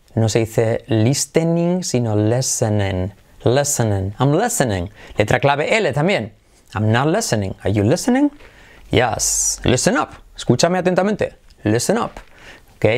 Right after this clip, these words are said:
verbo en pasado, listened. Es regular, ¿sí? Por cierto, speak, el pasado, spoke. Irregular, ¿sí? Ah, next one. On the left, mirar.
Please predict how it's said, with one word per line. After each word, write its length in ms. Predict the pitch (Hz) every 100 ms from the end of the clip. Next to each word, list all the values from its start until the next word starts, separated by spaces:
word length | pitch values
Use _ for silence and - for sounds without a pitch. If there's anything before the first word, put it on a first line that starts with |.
| 160
verbo 220 | 131 123
en 80 | 151
pasado, 480 | 156 151 151 160 165
listened. 680 | 135 117 131 - 90 90 - - - -
Es 240 | - 127 -
regular, 600 | - 120 104 120 135 - - - - -
¿sí? 320 | - 156 240 - - - - - - - -
Por 140 | - 120
cierto, 260 | 131 123
speak, 380 | 151 - 131 - -
el 120 | 110
pasado, 440 | 120 - 113 117 - - -
spoke. 680 | - - - 123 101 - - _ -
Irregular, 580 | - 101 98 95 98 - -
¿sí? 340 | - 160 254 - - - - -
Ah, 340 | 113 117 120
next 240 | 262 254 190
one. 400 | 143 113 98 90 - - - -
On 140 | - 113
the 100 | 117
left, 520 | 113 190 - - - - - -
mirar. 440 | - 202 277 98